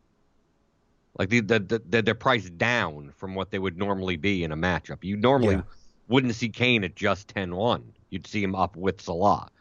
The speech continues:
Speaker 1: You normally wouldn't see Alexis at ele-, at eight two. You wouldn't see, uh, uh, Eriksen at, at, what is he, eighty-six hundred. I mean, you're getting a discount. I mean,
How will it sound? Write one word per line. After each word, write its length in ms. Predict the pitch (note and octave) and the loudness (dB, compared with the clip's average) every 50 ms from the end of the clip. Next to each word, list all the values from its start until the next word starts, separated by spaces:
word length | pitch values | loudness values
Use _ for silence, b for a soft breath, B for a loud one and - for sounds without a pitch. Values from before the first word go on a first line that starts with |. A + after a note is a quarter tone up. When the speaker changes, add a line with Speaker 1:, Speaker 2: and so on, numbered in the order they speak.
| b b b b b b b | b b b b b b b
Speaker 1:
You 120 | E2+ G2 | -2 2
normally 380 | G2+ A2 A#2+ B2+ B2 A2+ G2+ G2 | 4 4 4 6 6 4 4 4
wouldn't 280 | F#2+ G#2+ A#2+ A#2 G2 | 4 2 2 2 0
see 140 | - - A#2 | -2 0 2
Alexis 520 | G#2 F2+ G2 G#2+ G#2+ - - F#2+ F2+ - - | 2 4 2 0 0 -2 -8 -10 -8 -6 -6
at 100 | F#2 F2 | -4 -4
ele-, 160 | F2+ F2 F#2 | -2 0 0
at 120 | F#2 F#2 - _ | 0 0 -2 _
eight 440 | - E2+ F2+ E2+ E2 G2 G2+ F2+ - | -12 -10 -10 -6 -6 -6 -6 -6 -8
two. 280 | - - A#2 A2 F2 - - - b b b b b b b b _ _ _ _ _ | -6 -2 0 0 0 -2 -6 -18 b b b b b b b b _ _ _ _ _
You 100 | E2+ F#2 | 0 2
wouldn't 180 | G#2+ G#2 F#2 | 2 2 2
see, 540 | - - - A#2 A#2+ A2 G2 F2+ D#2+ D2+ F#2+ | -2 0 2 4 4 4 4 0 0 0 2
uh, 40 | F#2 | 4
uh, 440 | F2+ F2 F2 F2 F2 D#2+ D#2+ E2+ E2+ _ | 4 4 4 2 2 0 -2 -2 -2 _
Eriksen 640 | - G#2+ A2+ A2 - - - - F#2 E2 D2+ D2 D2 D2 _ _ _ _ _ _ _ _ _ _ _ _ | 2 4 4 2 2 -2 -6 -4 -4 -2 -2 -6 -8 -10 _ _ _ _ _ _ _ _ _ _ _ _
at, 220 | F2 F2+ F2 F2 _ _ _ _ _ _ | 0 0 0 0 _ _ _ _ _ _
at, 200 | - E2 F2+ D#2+ | -6 -6 -4 -4
what 180 | F2 F2+ G2 F#2+ | 0 0 2 2
is 120 | F2+ D2+ | 2 0
he, 180 | D2+ D2+ C#2 - - - _ _ - | -2 -10 -10 -12 -20 -20 _ _ -2
eighty-six 480 | G2+ G#2+ G#2 G2+ - - A2 E2+ - | 0 2 2 0 0 0 -2 0 2
hundred. 420 | - G2 G2 F#2+ D#2 D2+ B1+ B1+ - - - | 0 2 2 0 -2 -6 -10 -10 -14 -16 -8
I 80 | F2+ F2+ | -4 0
mean, 240 | F#2+ G2 F#2 F2+ E2+ b b b b b b b b b | 2 2 2 0 -2 b b b b b b b b b
you're 140 | - G#2 A#2 | 0 0 2
getting 320 | A2 C#3 C#3+ C#3+ C#3+ C3 - _ _ _ | 4 4 4 4 2 0 -4 _ _ _
a 80 | A#2 | -2
discount. 580 | A#2 A2+ C3+ D3 - - - G2+ E2 D2+ C2+ C#2+ _ - - | 0 2 0 0 0 -2 -10 -10 -10 -10 -12 -16 _ -12 -6
I 60 | A2 | -4
mean, 220 | A#2+ B2 B2 A#2+ | -2 0 -2 -2